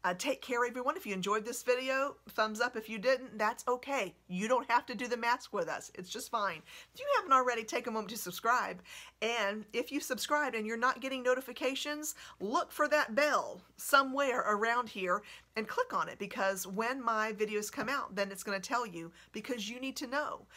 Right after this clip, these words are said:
because you guys really need to do the mask with me, 'cause I think it would be fun. All right, that's really it. Take care, everyone.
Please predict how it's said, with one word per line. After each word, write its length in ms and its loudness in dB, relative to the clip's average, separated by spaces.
because 340 -4
you 80 -4
guys 320 0
really 220 0
need 160 -8
to 80 -6
do 160 -6
the 100 -2
mask 340 -4
with 160 -4
me, 60 -6
'cause 200 -12
I 40 -10
think 220 -12
it 40 -8
would 120 -8
be 80 -10
fun. 340 -4
All 100 2
right, 200 0
that's 240 -4
really 240 0
it. 240 -6
Take 220 0
care, 240 0
everyone. 340 -2